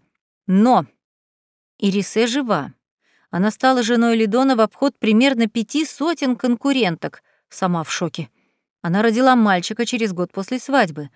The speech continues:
Она поставила себя так, что никто не принимает ее всерьез.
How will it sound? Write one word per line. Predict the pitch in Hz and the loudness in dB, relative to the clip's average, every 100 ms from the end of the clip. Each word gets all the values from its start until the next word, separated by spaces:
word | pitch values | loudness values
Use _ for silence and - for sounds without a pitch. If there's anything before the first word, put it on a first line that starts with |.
| _ _ _ _ | _ _ _ _
Она | 170 175 | -6 -2
поставила | 208 196 233 220 220 | -2 0 0 2 0
себя | 214 220 208 | -2 -2 -2
так, | 208 240 | 0 -2
что | - 220 | 0 2
никто | 214 208 - 262 | 2 2 -2 0
не | 240 | 0
принимает | 220 220 214 240 226 190 | 0 2 4 4 2 0
ее | 190 196 | -2 -2
всерьез. | - 190 175 175 349 440 - | -4 -4 -2 0 0 0 -4